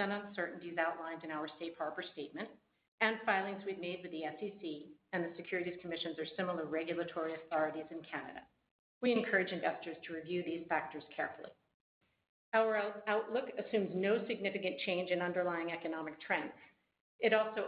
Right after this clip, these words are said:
excludes any impact from additional acquisitions that may close during the remainder of the year and expensing of transaction-related items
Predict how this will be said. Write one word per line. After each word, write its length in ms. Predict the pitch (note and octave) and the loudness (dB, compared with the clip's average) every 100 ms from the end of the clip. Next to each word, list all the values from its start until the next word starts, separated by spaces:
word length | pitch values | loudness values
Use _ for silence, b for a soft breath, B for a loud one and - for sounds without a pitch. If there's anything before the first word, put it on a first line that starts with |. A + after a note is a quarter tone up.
| - | -2
excludes 580 | - - A#3+ B3+ C4 A3+ | -6 -8 -2 0 2 2
any 240 | G3 F#3+ | 2 2
impact 420 | F#3+ F#3 E3+ - | -2 0 0 0
from 140 | F3 E3 | -4 -4
additional 500 | E3 G#3+ A3 F#3+ D3+ | 0 0 2 0 0
acquisitions 600 | D3 - D#3 D#3 - D3+ | 0 -2 -2 -2 -4 -4
that 180 | - F#3+ | -4 -2
may 160 | E3+ E3 - | -2 -2 0
close 280 | F3 D#3+ D#3 - | 2 4 2 0
during 220 | D#3 D3+ | 0 0
the 80 | D3+ | 0
remainder 480 | D3+ F3 G3+ F3+ D#3+ | 0 0 0 0 -2
of 80 | |
the 80 | D#3 | -2
year 360 | C#3+ C#3+ F3 - _ _ _ _ _ | -4 -2 -4 -6 _ _ _ _ _
and 140 | G#3+ G#3 | 2 2
expensing 500 | G#3 - F#3+ - F3 | -2 0 0 0 -6
of 80 | - | -4
transaction-related 960 | F3 D#3+ D#3+ D#3 - D#3 D3+ D3+ D3+ | -4 0 -2 -2 -6 -4 -4 -4 -2
items 260 | D3 D3 | -2 -2